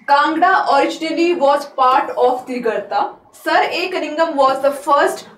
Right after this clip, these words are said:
one to draw attention to the history of the royal family of Jalandhara, या फिर उसको आप Trigarta बोल सकते हो। Farishta refer कांगड़ा as Bhimnagar। the first historical mention of Trigarta is to be found in the fifth century B C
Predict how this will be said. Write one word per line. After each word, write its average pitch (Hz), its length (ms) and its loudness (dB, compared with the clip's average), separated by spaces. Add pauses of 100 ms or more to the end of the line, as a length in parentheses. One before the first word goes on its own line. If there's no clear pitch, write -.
(120)
one 262 340 2
to 403 240 0
draw 277 380 4
attention 277 540 0
to 269 80 -8
the 247 220 -8
history 320 420 -4
of 254 140 0
the 269 100 -4
royal 254 260 2
family 262 560 0 (140)
of 339 180 -2 (300)
Jalandhara, 285 840 2
या 220 140 0
फिर 226 100 -8
उसको 233 180 -2
आप - 140 0
Trigarta 277 440 2
बोल 302 200 2
सकते 294 260 0
हो। 349 320 0 (760)
Farishta 339 520 2
refer 339 600 0
कांगड़ा 294 600 2
as 277 320 2
Bhimnagar। 226 840 -2 (220)
the 240 160 0
first - 480 2
historical 320 680 0
mention 294 380 -4
of 294 140 0
Trigarta 269 500 0 (140)
is 233 120 -2
to 247 120 -8
be 233 120 -4
found 190 400 2
in 294 120 -4
the 330 120 -6
fifth 403 340 -2
century 302 560 -2
B 240 220 -8
C 302 180 -6